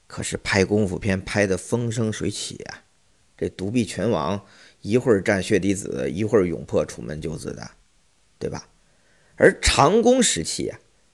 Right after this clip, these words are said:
张彻对香港电影的最大贡献是什么呢？是复兴了香港粤语片中关于少林拳脚功夫的题材。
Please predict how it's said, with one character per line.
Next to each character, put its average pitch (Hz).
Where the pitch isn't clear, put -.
张 214
彻 131
对 123
香 180
港 95
电 123
影 87
的 -
最 127
大 -
贡 110
献 92
是 -
什 92
么 87
呢？ 90
是 -
复 170
兴 165
了 113
香 170
港 90
粤 131
语 71
片 113
中 107
关 117
于 92
少 120
林 98
拳 117
脚 69
功 110
夫 92
的 85
题 -
材。 -